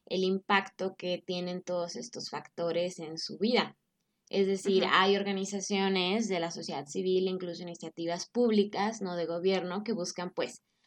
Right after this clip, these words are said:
Speaker 1: informar sobre cómo evitar el contagio del V I H, o dar oportunidades laborales, ¿no? O promover que, o permitir, ¿no?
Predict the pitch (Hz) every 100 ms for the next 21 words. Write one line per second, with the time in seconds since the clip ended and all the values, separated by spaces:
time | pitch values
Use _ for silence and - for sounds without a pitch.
0 | _ - - 330 311 311 262 240 240 240
1 | 233 233 214 202 196 190 202 196 190 185
2 | - 170 170 170 175 170 175 165 160 -
3 | 156 151 165 165 214 240 247 240 240 233
4 | 233 214 214 208 180 170 165 165 165 165
5 | 165 160 151 147 160 156 156 180 226 233
6 | 233 226 214 214 214 208 185 208 202 180
7 | - 170 165 160 165 - 151 120 - 185
8 | 175 175 - 196 202 185 180 190 240